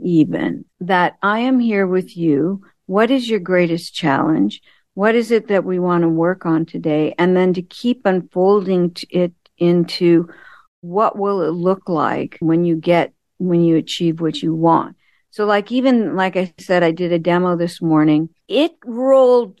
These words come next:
three times <laughs> into really getting into what is it that you really want to create here that's important to you. It kept kind of unfolding and changing.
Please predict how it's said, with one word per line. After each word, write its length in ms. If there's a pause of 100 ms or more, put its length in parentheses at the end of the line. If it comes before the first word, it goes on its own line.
(100)
three 400
times 1080 (360)
<laughs> 60 (1300)
into 800
really 400
getting 440
into 540
what 260
is 180
it 140 (440)
that 240
you 120
really 540
want 440
to 120
create 720
here 440
that's 260
important 640
to 120
you. 300 (580)
It 220
kept 280
kind 300
of 120
unfolding 1000
and 180
changing. 800